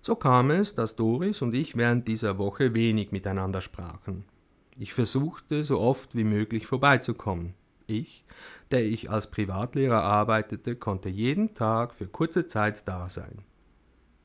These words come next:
Um ehrlich zu sein, hätte ich viel mehr Zeit dort verbringen können. Ich wusste aber nicht, was ich dort tun sollte. Ich fühlte mich, egal wo,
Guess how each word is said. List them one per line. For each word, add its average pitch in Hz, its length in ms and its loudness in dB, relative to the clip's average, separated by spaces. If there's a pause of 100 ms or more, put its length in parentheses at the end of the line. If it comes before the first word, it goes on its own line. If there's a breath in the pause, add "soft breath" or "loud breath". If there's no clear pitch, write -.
Um 131 220 0
ehrlich 123 260 2
zu 120 120 -2
sein, 113 420 4
hätte 110 260 -2
ich 92 180 -6
viel 127 180 2
mehr 123 400 4
Zeit 98 320 -2 (160)
dort 98 200 0
verbringen 101 460 -2
können. 90 360 -4 (680 soft breath)
Ich - 360 -14
wusste 110 300 0
aber 113 160 4
nicht, 113 440 0
was 113 180 -4
ich 120 120 -10
dort 139 200 -2
tun 277 200 0
sollte. 107 380 -6 (800 loud breath)
Ich - 160 -8
fühlte 208 400 4
mich, 151 460 2
egal 120 560 4
wo, 120 380 -2